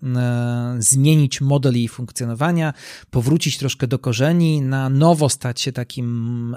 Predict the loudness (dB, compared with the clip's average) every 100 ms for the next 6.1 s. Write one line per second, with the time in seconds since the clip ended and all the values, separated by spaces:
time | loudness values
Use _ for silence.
0 | -2 2 4 4 2 2 2 4 2 0
1 | -2 -4 0 0 2 -2 -4 -4 -6 -6
2 | -4 -6 -2 -4 -4 -8 -16 -16 -16 0
3 | 4 6 6 4 2 2 2 2 2 0
4 | 2 0 0 0 2 2 0 -2 -2 2
5 | 4 4 4 0 -4 -4 -2 0 0 -2